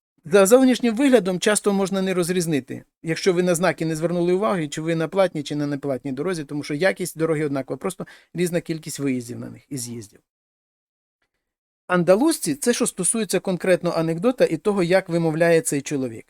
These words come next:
Вони в кінці часто не вимовляють звука «с». Вони його просто пропускають, уникають, або навіть замість нього буває таке носове «х»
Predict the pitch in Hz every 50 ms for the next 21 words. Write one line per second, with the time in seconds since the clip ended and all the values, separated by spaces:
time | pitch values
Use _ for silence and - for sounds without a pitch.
0 | _ _ 160 139 165 190 196 220 262 269 220 - - 214 202 190 170 - - 247
1 | 240 - - - 214 226 220 - - 208 196 185 170 165 170 170 165 156 165 185
2 | 202 202 196 185 156 151 135 - 160 160 170 180 - - 170 156 - - - -
3 | - 139 110 110 _ _ _ _ _ _ _ _ _ _ _ _ _ - 165 196
4 | 240 254 233 226 208 175 - 214 233 226 190 - - - 151 131 - _ _ _
5 | _ _ _ _ _ _ - 190 190 190 233 - - - 233 233 240 240 233 233
6 | - - _ _ _ _ _ _ _ _ _ _ _ _ - 190 202 214 190 -
7 | 240 233 240 233 226 190 - _ _ - 185 180 170 165 240 285 277 254 240 220
8 | 208 202 180 165 160 170 214 214 202 190 185 175 - 220 220 180 175 180 214 220
9 | 214 208 185 - - - 196 180 180 175 - - 190 185 190 170 - - - 180
10 | 151